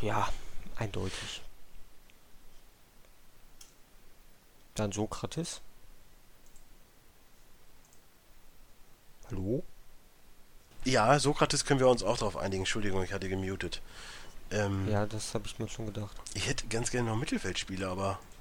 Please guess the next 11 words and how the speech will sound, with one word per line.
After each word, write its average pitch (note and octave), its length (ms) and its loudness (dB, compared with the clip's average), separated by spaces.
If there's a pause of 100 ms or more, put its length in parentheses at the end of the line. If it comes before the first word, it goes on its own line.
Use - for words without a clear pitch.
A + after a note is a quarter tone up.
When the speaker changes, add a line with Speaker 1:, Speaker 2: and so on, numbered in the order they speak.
(800)
Speaker 2:
ach - 140 2
ja, C#3 100 8
klar, F3 240 8 (180)
Speaker 1:
Ja, A2 80 -4
Weigl A#2+ 300 10
Speaker 2:
Weigl. G#2 60 6
Speaker 1:
oder G2 200 4
Castro. G#2+ 540 -2 (100)
Ja, G2+ 180 2
Weigl. G#2+ 300 4 (1000)
Speaker 2:
Ja, F2 240 4